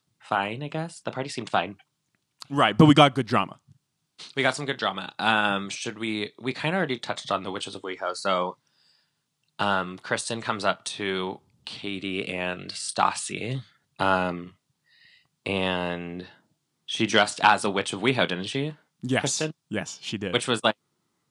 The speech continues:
Speaker 1: cl-, great. Good. Kristen is genius.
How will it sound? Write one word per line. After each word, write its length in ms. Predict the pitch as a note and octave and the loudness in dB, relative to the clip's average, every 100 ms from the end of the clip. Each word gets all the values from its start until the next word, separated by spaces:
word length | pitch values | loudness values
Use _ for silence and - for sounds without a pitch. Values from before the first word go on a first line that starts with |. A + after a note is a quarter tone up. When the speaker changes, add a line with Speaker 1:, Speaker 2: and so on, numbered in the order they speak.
| _ | _
Speaker 1:
cl-, 240 | - - A2 | -14 -14 -12
great. 640 | G2 A2 G#2+ F#2+ - - - - _ - | -4 2 2 2 -2 -8 -10 -16 _ -2
Good. 220 | A#2+ - - | -2 -2 -4
Kristen 540 | E3+ D#3 D#3+ D#3+ D#3 | -2 -2 -2 -4 -4
is 220 | - B2+ B2 | -4 -4 -4
genius. 720 | G#2+ F#2+ F#2 F#2+ F#2 - | -6 -2 -2 -4 -6 -14